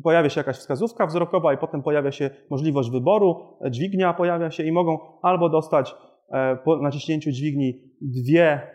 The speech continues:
e, dwie peletki, dwa kawałki jedzenia, ale z prawdopodobieństwem pięćdziesiąt procent, albo za każdym razem, za każdym na-, naciśnięciem dźwigni dostać jedną peletkę. Czyli to jest taka opcja pewna.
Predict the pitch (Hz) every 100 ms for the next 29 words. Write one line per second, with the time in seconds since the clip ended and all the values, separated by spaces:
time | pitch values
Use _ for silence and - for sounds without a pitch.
0 | - 143 127 120 139 160 147 135 160 -
1 | - 190 190 - _ - 139 - - 131
2 | 156 156 160 165 165 170 151 165 156 147
3 | 143 143 135 - - - 160 147 156 143
4 | 143 156 - 135 139 131 165 202 202 214
5 | 214 208 - - 240 254 240 233 147 185
6 | 214 233 190 180 170 170 170 147 147 180
7 | 170 160 156 143 139 131 160 156 160 135
8 | 123 139 135 143 139 _ - 131 139 131
9 | 139 131 131 127 107 - - - 147 147
10 | 131 131 131 131 - 131 - 135 113 107